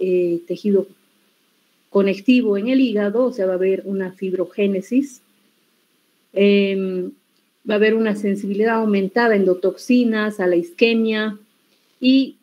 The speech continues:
eh, todo esto, pues, va a llevar a una esteatohepatitis no alcohólica, donde va a haber proceso inflamatorio, va a haber fibrosis.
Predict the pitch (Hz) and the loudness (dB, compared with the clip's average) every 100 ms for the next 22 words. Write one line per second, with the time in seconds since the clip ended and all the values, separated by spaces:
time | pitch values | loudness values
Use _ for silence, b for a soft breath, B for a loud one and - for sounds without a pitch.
0 | _ 202 202 202 226 247 262 254 247 208 | _ -2 -2 0 0 2 0 -4 -2 -2
1 | 196 202 208 196 190 196 - 185 196 202 | 0 0 0 0 0 -2 -6 -6 -4 -2
2 | 190 196 196 - 185 185 - 190 185 180 | -2 -2 -4 -4 -4 -4 -2 -2 0 -4
3 | 185 180 202 196 190 175 - - - 196 | -4 -6 -8 -6 -6 -6 -8 -20 -8 -2
4 | 190 185 175 180 - 262 208 - _ _ | 2 2 0 0 4 2 2 -12 _ _
5 | _ _ _ _ _ _ _ _ 175 175 | _ _ _ _ _ _ _ _ -2 0
6 | 170 175 185 180 - 170 180 170 170 180 | 0 2 2 0 -6 -4 -4 -2 -2 -2
7 | 190 190 208 208 269 254 240 233 226 - | -4 -2 -2 4 4 4 0 -2 -2 -4
8 | 175 170 165 - 196 226 247 247 254 247 | -4 -4 -4 -6 -4 0 2 0 -2 -4
9 | 233 - | -4 -16